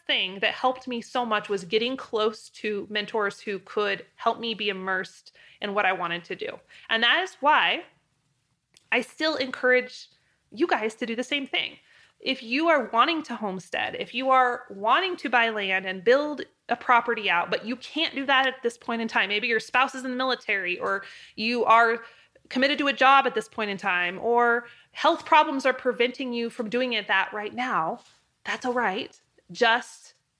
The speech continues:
find ways to get yourself close to the lifestyle, and don't wait, right? I think I would have been, it would have been a detriment to me if I had said, you know, "I'm not gonna start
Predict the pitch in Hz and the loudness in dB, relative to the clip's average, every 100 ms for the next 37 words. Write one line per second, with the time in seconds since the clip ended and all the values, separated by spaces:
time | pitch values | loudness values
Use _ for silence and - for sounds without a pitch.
0 | _ _ _ _ _ _ 277 311 294 240 | _ _ _ _ _ _ 2 2 2 0
1 | 247 247 - 196 202 - 226 196 - - | 2 0 -6 -6 -6 -6 -6 -6 -8 -12
2 | - - 208 208 - - - _ _ _ | -8 -2 0 0 -4 -12 -18 _ _ _
3 | - - 202 190 185 196 180 170 - 175 | -20 -10 -8 -6 -6 -2 -2 -2 -4 -4
4 | 180 220 254 254 370 233 202 - - _ | 0 2 2 4 2 2 -2 -8 -18 _
5 | _ _ - 208 226 240 262 269 277 277 | _ _ 0 2 2 0 0 2 2 2
6 | 262 202 240 240 233 240 - _ _ _ | -2 2 2 2 0 -8 -14 _ _ _
7 | _ - 214 302 233 247 226 226 226 - | _ -2 0 2 2 2 2 0 -2 -4
8 | 294 302 - - 254 285 226 180 214 _ | -6 -6 -8 -10 -8 -6 -6 -6 -8 _
9 | _ _ _ - 247 - 233 247 254 262 | _ _ _ -2 0 0 2 2 0 2
10 | 240 214 - 233 214 214 220 220 269 339 | 0 -2 -2 2 2 2 0 0 2 2
11 | 359 349 - 311 294 | 2 -4 0 2 2